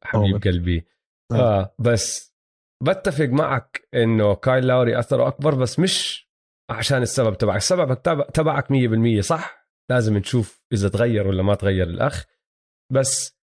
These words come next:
Speaker 1: سقف الليكرز قبل راسل ويستبروك هيك، هيك كان البطولة. السنة الماضية هم كانوا حاطين عينهم على البطولة،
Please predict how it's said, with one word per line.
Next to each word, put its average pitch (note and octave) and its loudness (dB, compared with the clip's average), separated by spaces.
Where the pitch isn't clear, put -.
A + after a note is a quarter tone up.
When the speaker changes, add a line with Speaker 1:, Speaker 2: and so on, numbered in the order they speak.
Speaker 1:
سقف G3 -2
الليكرز D3+ 2
قبل C3+ 0
راسل C#3 0
ويستبروك C#3 -2
هيك، C#3 -2
هيك C3+ -2
كان A#2 2
البطولة. G2 -2
السنة E3+ -2
الماضية D#3 2
هم D3 2
كانوا C3 0
حاطين A#2+ -2
عينهم A#2+ 0
على A2+ 0
البطولة، B2+ 2